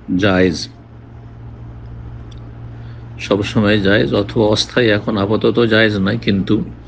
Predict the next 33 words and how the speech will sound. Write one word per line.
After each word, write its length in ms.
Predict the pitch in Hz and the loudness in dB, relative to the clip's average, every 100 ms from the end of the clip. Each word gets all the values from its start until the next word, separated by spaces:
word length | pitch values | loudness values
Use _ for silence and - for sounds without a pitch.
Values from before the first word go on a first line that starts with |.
| - - - - - | -18 -18 -18 -16 -2
আহ, 180 | 95 104 | 2 2
স্ত্রীর 480 | - - 104 101 110 | 0 0 0 2 0
ইন্তেকালের 600 | 101 90 92 90 90 90 - | -2 -2 -2 2 2 2 0
পরে 220 | 92 - - - - | 0 0 -4 -12 -8
অথবা 440 | 110 98 - 98 92 | -2 0 0 2 0
যে 180 | 92 104 | 2 2
কারণটা 600 | 101 98 107 110 92 - | 2 2 2 2 0 2
রয়েছে 420 | 101 104 - - 113 - - - - - - | 4 4 2 -2 -2 -6 -16 -16 -16 -14 2
টেম্পোরারি 600 | 104 101 110 98 98 98 | 2 4 4 4 4 2
নাজায়েজ 440 | 98 95 104 101 | 2 2 2 0
হওয়ার, 240 | - 90 - | 0 0 -2
সেটা 460 | - 120 101 - | -2 0 2 0
সরে 340 | - - 110 107 | 0 0 2 2
গেলে 220 | 101 113 | 2 2
জায়েজ। 460 | 107 76 80 - - - - - - - | 0 -2 -4 -6 -12 -16 -18 -18 -18 -4
এটা 180 | 107 113 | 0 2
হচ্ছে 300 | 113 113 113 | 2 -2 -2
গায়ের 320 | 143 110 98 | 0 2 2
মাহরাম 340 | 92 87 92 85 | 2 0 0 0
পুরুষ, 320 | 85 82 - - | -2 -4 -6 -2
এমন 280 | 101 117 | 2 4
পুরুষ 340 | 113 117 139 123 | 4 4 2 4
যার 160 | 101 | 2
সাথে 500 | 90 - 104 - 104 | 0 -2 -4 0 0
যে 120 | - - | 0 -2
কোনো 220 | - 98 | 0 -2
সময় 320 | - 92 107 | 0 0 0
বিবাহ 380 | 117 104 92 110 | 2 2 2 2
জায়েজ 360 | 90 82 85 | 0 0 0
হতে 220 | 92 - - | 0 -2 -4
পারে, 320 | 90 87 - | -2 -2 -2
এ 180 | - 107 | 0 2
হচ্ছে 380 | - - 113 | 0 0 -4